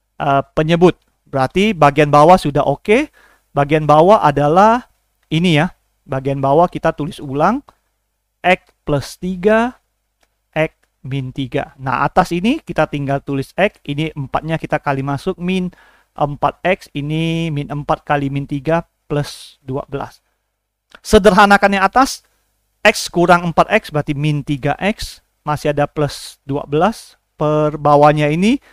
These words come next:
oh, penyebutnya tidak ada yang seperti ini ya, berarti kembali lagi ke ini. Berarti X kuadrat min sembilan. Apakah ada? Min tiga X tambah dua belas per X kuadrat min sembilan. Oke, ketemu ya yang A. Betul ya? Oke, sip.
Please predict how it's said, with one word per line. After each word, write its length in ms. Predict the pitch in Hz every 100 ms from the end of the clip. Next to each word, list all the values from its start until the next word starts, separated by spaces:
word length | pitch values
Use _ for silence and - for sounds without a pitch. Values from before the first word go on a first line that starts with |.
| _ -
oh, 240 | 196 - -
penyebutnya 480 | 175 165 170 233 254
tidak 320 | 202 170 165
ada 80 | 170
yang 120 | 170
seperti 360 | 156 175 180 196
ini 160 | 214
ya, 160 | 165 208
berarti 240 | 143 139
kembali 400 | 185 165 147 143
lagi 240 | 143 151 180
ke 160 | 160
ini. 240 | 156 151 127 _ _ _ _ _ _ _
Berarti 320 | 135 131 165
X 240 | - - -
kuadrat 480 | 139 135 156 - _ _ 143
min 240 | 143 147
sembilan. 560 | 151 - 143 127 131 - _
Apakah 320 | 151 208 - 240
ada? 180 | 262 392 _ _ _ - _ _
Min 240 | - 214 277
tiga 240 | 254 254
X 80 | 285
tambah 240 | 269 233 220
dua 160 | 196 180
belas 240 | 220 -
per 240 | - 196 214
X 240 | 170 -
kuadrat 240 | 156 151
min 160 | 160 147
sembilan. 400 | 127 147 139 135 - _ _ _ -
Oke, 480 | 170 240 247 208 _
ketemu 400 | - 156 170 185
ya 120 | 175 196
yang 240 | 156 143
A. 320 | - 147 120 - _ _ _ _ _ _ _
Betul 320 | - 175 160
ya? 80 | 214 _ _ _ _ _
Oke, 320 | - 160 160 147
sip. 320 | - 165